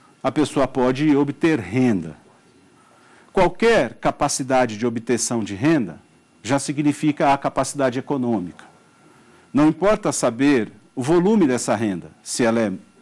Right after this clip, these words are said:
alta ou se ela é baixa, não importa. O que basta para a compreender o conceito de capacidade econômica é que a pessoa pode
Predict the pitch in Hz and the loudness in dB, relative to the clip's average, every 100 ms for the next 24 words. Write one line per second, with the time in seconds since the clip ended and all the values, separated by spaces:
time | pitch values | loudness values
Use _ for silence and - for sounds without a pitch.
0 | _ 123 143 123 110 - 123 - 123 117 | _ 2 2 0 -12 -10 -8 -2 0 0
1 | 110 98 90 78 - - - - _ 123 | 0 0 0 -2 -12 -18 -20 -20 _ 2
2 | 143 156 131 82 - - _ - - - | 2 2 -2 -4 -6 -20 _ -20 -12 -4
3 | 123 123 151 - 131 - 123 120 117 101 | 0 2 2 0 -4 0 2 2 2 -2
4 | 120 _ 156 160 160 151 120 117 160 160 | -6 _ -2 0 2 2 2 2 2 2
5 | - 123 - 120 113 110 113 - 110 - | -2 -6 -4 -4 -4 -8 -8 -6 -6 -4
6 | 110 110 135 156 135 170 170 180 - - | -4 -4 -4 -2 0 -2 -4 -8 -10 -20
7 | - - 123 - 131 - 139 - 131 139 | -20 -4 -4 0 -2 -2 -6 -2 -2 -2
8 | - 120 123 135 | 0 0 0 -4